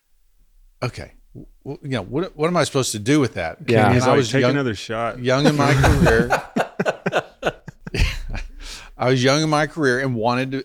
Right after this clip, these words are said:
Speaker 1: I was a pleaser, right? I wanted to make sure she was happy, and
Speaker 2: Yeah.
Speaker 1: yet she was not gonna let that happen.
Speaker 2: Yeah.
Speaker 3: So what ended up happening?
Speaker 1: Well, Kenny came along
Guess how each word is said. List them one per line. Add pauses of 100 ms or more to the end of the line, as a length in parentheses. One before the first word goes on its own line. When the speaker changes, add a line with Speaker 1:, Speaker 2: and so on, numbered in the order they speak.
Speaker 1:
I
was
a
pleaser,
right?
I
wanted
to
make
sure
she
was
happy,
and
Speaker 2:
Yeah.
Speaker 1:
yet (420)
she
was
not
gonna
let
that
happen.
Speaker 2:
Yeah. (340)
Speaker 3:
So
what
ended
up
happening? (520)
Speaker 1:
Well,
Kenny
came
along